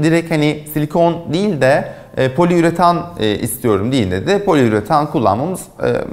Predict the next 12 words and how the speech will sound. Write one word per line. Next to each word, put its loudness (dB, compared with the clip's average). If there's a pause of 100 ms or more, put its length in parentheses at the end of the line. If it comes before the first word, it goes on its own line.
(100)
mevcut 2
ama 0
normal 2
silikonlara -2
göre 0 (260)
maliyet 0 (120)
bir 2
buçuk -10
kat -4
daha -2
yüksek -6
oluyor. 0